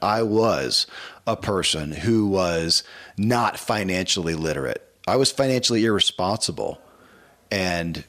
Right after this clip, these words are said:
or, you know, or, or ignorant. Maybe I didn't know any better. Either way, but, and so I did that.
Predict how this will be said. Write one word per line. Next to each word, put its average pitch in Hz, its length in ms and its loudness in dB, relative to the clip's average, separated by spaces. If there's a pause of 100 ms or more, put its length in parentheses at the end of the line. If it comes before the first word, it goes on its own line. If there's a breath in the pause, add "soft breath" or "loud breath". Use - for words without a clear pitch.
(100)
or, 101 200 0
you - 100 0
know, 143 100 2
or, 165 180 2
or 170 260 4
ignorant. 101 300 0
Maybe 113 140 2
I 110 60 2
didn't 113 140 2
know 107 100 2
any 104 100 0
better. 95 200 0
Either 151 220 4
way, 113 280 4
but, - 180 -4
and 107 220 -2
so - 220 2
I 120 160 2
did 101 320 2
that. 76 220 -2